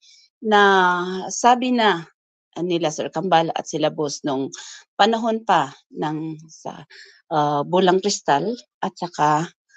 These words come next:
sa Encantadia. So, hindi bago sa atin na ang mga nangyayari ay nagaganap. So, binigyan tayo ng babala noon pa. So, lahat ng mga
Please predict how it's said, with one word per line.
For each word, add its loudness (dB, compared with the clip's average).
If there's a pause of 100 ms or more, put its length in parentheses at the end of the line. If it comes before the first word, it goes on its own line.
(280)
sa 0
Encantadia. -2
So, 2
hindi 0
bago 2
sa -12
atin -16 (600)
na -4 (1160)
ang 2
mga 6
nangyayari 4
ay -4
nagaganap. 0 (120)
So, -6 (440)
binigyan 2
tayo 4
ng -2
babala 2
noon -12
pa. -18
So, -10
lahat -2
ng -4 (560)
mga 2